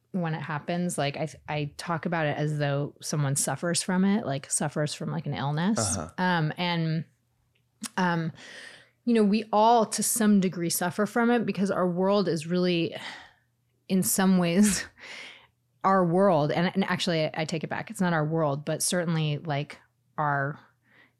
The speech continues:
Speaker 1: immediate sort of society, our, our, um, Hollywood, like, you know, we,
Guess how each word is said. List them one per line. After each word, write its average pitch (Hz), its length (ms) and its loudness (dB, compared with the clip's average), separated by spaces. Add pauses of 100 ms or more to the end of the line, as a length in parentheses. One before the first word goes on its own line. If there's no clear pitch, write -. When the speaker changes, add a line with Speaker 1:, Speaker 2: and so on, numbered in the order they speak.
(140)
Speaker 1:
immediate 156 440 0
sort 151 200 -4
of 147 100 -6
society, 170 1120 -2
our, 147 400 -4
our, 143 440 -4 (480)
um, 147 720 -4 (640)
Hollywood, 165 840 -2
like, 170 300 -4 (180)
you 214 140 2
know, 185 100 2
we, 165 340 0